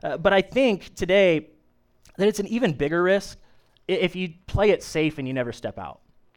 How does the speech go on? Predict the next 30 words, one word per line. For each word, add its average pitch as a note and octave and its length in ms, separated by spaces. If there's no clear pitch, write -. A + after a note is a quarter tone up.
Like, F#3+ 320
I G#3 80
think C4 300
we F3+ 180
all A#3+ 120
know F3+ 220
the D3 140
risk B2+ 480
of D3+ 140
stepping D#3+ 300
out D3 60
and C#3+ 80
trying D3+ 160
to D3 60
do D3 80
something C3 280
bold C#3 320
and C3+ 100
trying C#3+ 160
to B2+ 40
do C3+ 80
something C3 240
exciting. C3 420
And B2+ 60
maybe E3 180
you've D#3+ 160
had D#3 140
a - 20
dream D3+ 420
and, B2 100